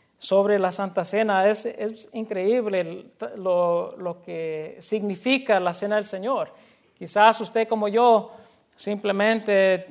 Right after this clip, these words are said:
era un pedazo de, de pan y, y jugo, ¿verdad? Que llamábamos vino, pero en las iglesias,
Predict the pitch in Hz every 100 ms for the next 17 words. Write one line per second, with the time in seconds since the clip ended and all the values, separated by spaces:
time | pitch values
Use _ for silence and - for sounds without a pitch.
0 | - 185 190 185 185 214 202 180 185 180
1 | 190 202 175 156 160 151 185 214 233 240
2 | 214 175 165 160 - 180 147 202 240 233
3 | 233 233 208 190 208 208 170 170 180 214
4 | 220 196 180 233 240 208 208 185 175 165
5 | 208 - 175 165 160 175 165 165 165 180
6 | 190 226 202 -